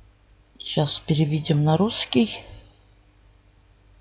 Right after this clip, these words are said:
Значит, высокий уровень дохода до шести процентов в день без ограничений по максимальной сумме депозита. Партнёрка. Так, двухуровневая.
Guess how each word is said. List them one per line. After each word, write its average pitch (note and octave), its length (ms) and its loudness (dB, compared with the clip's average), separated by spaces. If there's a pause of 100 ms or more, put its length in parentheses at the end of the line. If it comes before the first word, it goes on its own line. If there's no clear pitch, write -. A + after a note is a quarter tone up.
(960)
Значит, D3+ 540 0 (500)
высокий F#3+ 720 6
уровень D#3+ 440 6
дохода D3+ 520 4
до C#3+ 160 2
шести - 320 -6
процентов C3 720 0
в C3 100 -4
день C3 300 2
без C#3 240 0
ограничений C#3 840 2
по E3+ 240 2
максимальной D#3+ 720 2
сумме D#3 400 0
депозита. - 720 0 (1200)
Партнёрка. C#3+ 720 2 (1600)
Так, C#3+ 380 0
двухуровневая. D3+ 1000 4